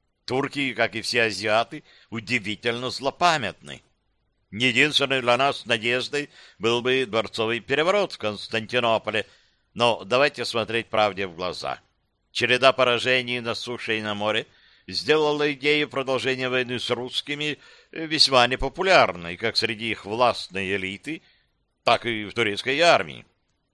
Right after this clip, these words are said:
Там уже осознают, что возобновление боевых действий чревато катастрофическими последствиями,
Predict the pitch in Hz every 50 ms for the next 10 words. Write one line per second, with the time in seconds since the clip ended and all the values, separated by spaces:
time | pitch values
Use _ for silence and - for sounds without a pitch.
0 | _ _ _ - 120 117 110 110 117 117 104 95 120 117 117 117 117 113 113 113
1 | - - 120 120 107 156 180 202 196 156 123 - - - _ - - _ _ -
2 | - 113 110 107 107 92 113 110 101 113 113 120 135 139 135 131 127 123 117 113
3 | 110 107 98 101 104 107 107 95 92 95 120 120 - - - 139 120 - - -
4 | 110 101 95 95 101 101 - - 117 107 - _ _ _ _ _ _ - - 113
5 | - - - - - - - - 85 - - - 180 202 170 - 127 101 - -
6 | 95 90 92 90 85 101 95 - 120 139 131 - - - - 67 62 58 -